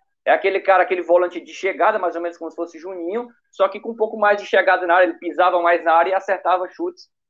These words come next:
e acabou marcando aí três, quatro gols pelo Corinthians. Depois ele subiu do time. No segundo semestre, no, na reta final do Brasileirão, foi praticamente ignorado ali pelo técnico Wagner Mancini,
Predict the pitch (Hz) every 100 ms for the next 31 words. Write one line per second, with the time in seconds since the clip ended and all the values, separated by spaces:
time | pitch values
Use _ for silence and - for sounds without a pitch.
0 | - 156 170 160 170 170 165 165 165 160
1 | 165 180 180 175 175 156 160 - 170 170
2 | 185 165 160 233 226 226 233 233 285 233
3 | 220 208 220 - 190 170 - _ _ -
4 | 143 - 170 165 180 160 160 190 190 -
5 | 160 156 151 156 156 170 151 156 151 151
6 | 147 147 165 185 - 190 190 160 170 170
7 | 151 165 165 139 170 160 151 147 _ _
8 | - 156 151 151 - - 135 143 135 143
9 | 143 143 - 143 156 170